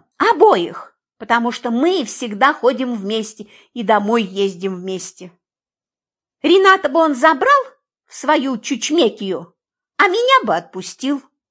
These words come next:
Я собиралась тогда побежать к отцу, и он бы уже привёл меня домой, сказал бы маме, что спас меня от бандитов.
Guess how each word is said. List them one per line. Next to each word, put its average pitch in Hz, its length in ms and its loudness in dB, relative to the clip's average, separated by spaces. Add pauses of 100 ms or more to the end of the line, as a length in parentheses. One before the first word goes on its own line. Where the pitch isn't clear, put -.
(520)
Я 294 240 4
собиралась 285 640 2
тогда 320 340 2
побежать 247 560 0
к - 60 -10
отцу, 330 640 4 (380)
и 269 160 -2
он 349 400 4
бы 302 120 2
уже 262 480 0
привёл 294 580 2
меня 247 300 -2
домой, 220 500 0 (360)
сказал 302 460 2
бы 247 120 0
маме, 269 460 0 (180)
что - 240 -6
спас - 480 0
меня 254 420 -2
от 262 180 2
бандитов. 247 920 -2